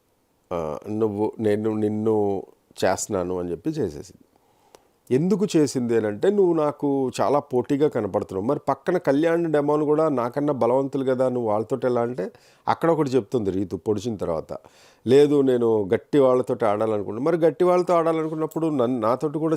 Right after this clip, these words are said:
చేయొచ్చు కదా, మరి ఆ విషయం నువ్వు ఇక్కడ ఎందుకు చెప్పావు? చూశారు కదా, ఇలాగ అంటే తప్పించుకోవడానికి మార్గాల్లాగా రీతు ఏదేదో చెప్తుంది అక్కడ.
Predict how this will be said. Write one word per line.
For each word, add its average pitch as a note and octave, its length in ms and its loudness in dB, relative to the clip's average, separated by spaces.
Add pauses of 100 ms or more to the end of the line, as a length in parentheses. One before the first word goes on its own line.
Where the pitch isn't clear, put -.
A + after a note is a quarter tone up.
(100)
చేయొచ్చు B2+ 300 -2
కదా, A2+ 100 0
మరి B2+ 220 -2 (120)
ఆ A2+ 180 2
విషయం E3+ 320 0
నువ్వు D3+ 160 -2
ఇక్కడ D#3 200 -2
ఎందుకు D#3 200 0
చెప్పావు? G#2 340 -2 (680)
చూశారు F3 200 6
కదా, A#2+ 180 6
ఇలాగ C#3 600 2 (340)
అంటే C3+ 140 -6 (100)
తప్పించుకోవడానికి D#3+ 1040 0
మార్గాల్లాగా C#3 960 2
రీతు C#3+ 360 0
ఏదేదో D3+ 340 2
చెప్తుంది G2 460 -2
అక్కడ. D#2+ 180 -14